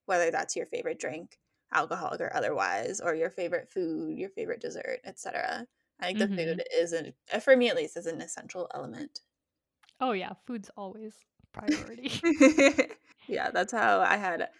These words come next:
Speaker 1: pandemic birthday last year, and it was all centered around, like, my favorite breakfast, my favorite lunch, favorite dinner, et cetera, so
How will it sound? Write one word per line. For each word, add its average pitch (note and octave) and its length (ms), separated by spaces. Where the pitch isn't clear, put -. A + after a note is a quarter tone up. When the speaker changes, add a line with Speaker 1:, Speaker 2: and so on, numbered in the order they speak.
Speaker 1:
pandemic F#3 420
birthday - 320
last - 320
year, A2+ 160
and D3 100
it - 60
was F3+ 140
all E3+ 240
centered F3 360
around, F3 360
like, F#3+ 240
my G3+ 160
favorite - 380
breakfast, B3+ 680
my - 120
favorite - 320
lunch, B3 480
favorite - 340
dinner, A3 460
et - 80
cetera, - 540
so - 320